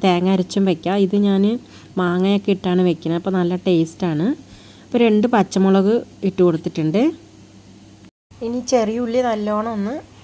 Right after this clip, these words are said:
മിക്സാക്കി കൊടുക്കാം. ഒരുവിധം ആയി കിട്ടിയാൽ നമുക്കതിലേക്ക് മസാലകളൊക്കെ ആഡ് ചെയ്യാം. ഇനി നമുക്ക് മസാല ഇട്ട് കൊടുക്കാം.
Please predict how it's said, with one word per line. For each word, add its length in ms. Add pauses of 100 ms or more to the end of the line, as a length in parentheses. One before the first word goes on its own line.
(380)
മിക്സാക്കി 520
കൊടുക്കാം. 360 (1500)
ഒരുവിധം 440
ആയി 220
കിട്ടിയാൽ 360
നമുക്കതിലേക്ക് 680 (280)
മസാലകളൊക്കെ 640 (100)
ആഡ് 160
ചെയ്യാം. 260 (2750)
ഇനി 200
നമുക്ക് 320 (920)
മസാല 340 (100)
ഇട്ട് 180
കൊടുക്കാം. 340